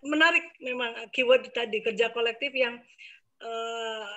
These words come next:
maju bersama, hidup bersama, terus kemudian juga memperbaiki, saling memperbaiki citra bersama, eh, di hadapan publik, itu menarik. Jadi effort kita dari L S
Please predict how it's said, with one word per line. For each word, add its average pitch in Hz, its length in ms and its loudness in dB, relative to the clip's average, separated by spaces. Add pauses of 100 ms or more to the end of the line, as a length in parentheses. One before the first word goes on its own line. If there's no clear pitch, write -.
(260)
maju 233 320 -2
bersama, 240 640 2
hidup 233 320 -2
bersama, 226 560 -2
terus 247 240 -6
kemudian 226 640 0
juga 226 400 0 (320)
memperbaiki, 226 880 0
saling 247 320 4
memperbaiki 240 720 2
citra 240 320 0
bersama, 226 560 -2
eh, 233 1040 -2 (160)
di 220 160 2
hadapan 226 400 0
publik, 220 320 0 (480)
itu - 160 -6
menarik. 277 480 6
Jadi 269 400 4
effort 285 240 2
kita 294 560 4
dari 247 320 4
L 254 80 0
S 247 180 0